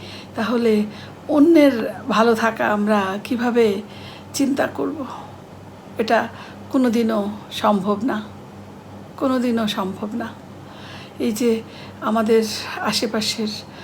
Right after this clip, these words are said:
যে মানুষজন আছে, আমরা যদি জেনে বুঝে কারো ক্ষতি চিন্তা করি, তাহলে যেটা হবে,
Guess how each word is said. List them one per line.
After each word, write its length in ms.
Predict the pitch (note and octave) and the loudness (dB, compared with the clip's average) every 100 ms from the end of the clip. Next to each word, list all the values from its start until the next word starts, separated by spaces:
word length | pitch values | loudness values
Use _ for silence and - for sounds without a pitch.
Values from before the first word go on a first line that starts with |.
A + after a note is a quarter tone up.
| - - - E4+ | -16 -16 -12 -6
যে 460 | - G#3+ G3 A#3 A#3 C#4 | 0 2 2 -2 -6 -6
মানুষজন 800 | C#4 A3 G#3+ G#3 - - G3+ | -2 2 2 2 0 -2 -2
আছে, 420 | G3+ G3 - B3+ A#3 | -2 -4 -6 -4 -2
আমরা 260 | G#3 G#3+ | 0 0
যদি 380 | G#3+ A3 A3+ G#3+ G#3 - - - F#3 | 2 0 0 -4 -6 -12 -14 -14 2
জেনে 340 | A3 A3 A3+ | 8 8 8
বুঝে 540 | G3+ G#3+ G#3+ A3 G#3 G3 | 4 2 2 4 4 4
কারো 520 | G3+ F#3+ G3+ G3 A3 G#3+ | 0 2 2 0 -4 -4
ক্ষতি 300 | - G#3+ A#3+ | -4 -2 0
চিন্তা 400 | G#3+ A#3 G#3+ G#3 | 0 -2 0 -2
করি, 340 | G3+ G#3+ F#3+ G#3 - - - - - - - - - - - | -2 -2 -2 -6 -12 -18 -18 -18 -18 -18 -18 -18 -18 -12 -4
তাহলে 340 | G3+ A3+ A3+ | 0 0 0
যেটা 260 | A3 G#3+ G3+ | -2 -2 0
হবে, 320 | A3+ G#3+ C#4+ | -2 -2 -6